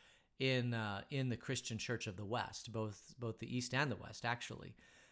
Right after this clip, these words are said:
And so somebody going in and, and adding this does reinforce a Trinitarian doctrine, but there's plenty of other stuff in Scripture that reinforce a Trinitarian doctrine. So that's not,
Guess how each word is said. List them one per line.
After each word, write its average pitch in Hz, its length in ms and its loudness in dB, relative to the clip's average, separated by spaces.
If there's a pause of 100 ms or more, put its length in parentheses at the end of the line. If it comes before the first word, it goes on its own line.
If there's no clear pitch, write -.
(720)
And 135 160 4
so 123 520 8
somebody 151 420 8
going 131 320 6
in 131 160 6
and, 113 240 2
and 113 320 -2
adding 131 400 12
this 117 380 0
does 127 400 6
reinforce 127 500 4
a 113 60 -6
Trinitarian 120 580 -2
doctrine, 120 380 4
but 123 80 -2
there's 175 160 0
plenty 220 340 2
of 143 100 2
other 156 220 4
stuff 104 380 -2 (480)
in 139 160 2
Scripture 143 480 2
that 107 140 -2
reinforce 120 580 2
a 104 40 0
Trinitarian 104 680 -2
doctrine. 101 440 -2
So - 140 -6
that's 110 260 -2
not, 107 300 -4